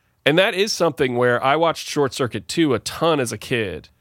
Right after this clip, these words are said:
And then as an adult, went back and wa-, tried to watch Short Circuit one again and was like, "This is m-, this is terrible."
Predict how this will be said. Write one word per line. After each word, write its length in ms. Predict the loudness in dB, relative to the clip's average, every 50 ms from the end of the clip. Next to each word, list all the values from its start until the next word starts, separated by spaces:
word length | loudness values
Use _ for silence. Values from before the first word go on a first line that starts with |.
| _ _ _ _ _ 0
And 140 | 2 4 4
then 180 | 4 2 2
as 260 | 0 0 0 0 0 0
an 140 | 0 0
adult, 760 | -2 -4 -2 2 4 4 4 4 2 -2 -4 -8 -14 -20 -20 _ -8
went 260 | -2 -2 -2 -2 -2
back 420 | -2 -2 0 0 0 -2 -4 -8 -10 -8
and 220 | -6 -6 -4 -2
wa-, 180 | -2 -2 -2 -2
tried 240 | 0 0 0 2 0
to 60 | 0
watch 180 | 0 0 -2 -2
Short 220 | -4 -4 -4 -4 -4
Circuit 340 | -4 -4 -4 -4 -6 -8 -6
one 340 | -4 0 2 2 2 2
again 360 | 0 0 -2 -4 -4 -4 -6 -6
and 100 | -6 -6
was 120 | -4 -4
like, 200 | -6 -6 -6 -6
"This 220 | -6 -6 -6 -6 _ _ -16
is 160 | -14 -12 -10
m-, 160 | -10 -8 -8 -10 -8 -6
this 200 | -6 -4 -4 -6
is 120 | -8 -12
terrible." 600 | -14 -12 -6 -2 -2 0 0 -2 -4 -6 -10 -20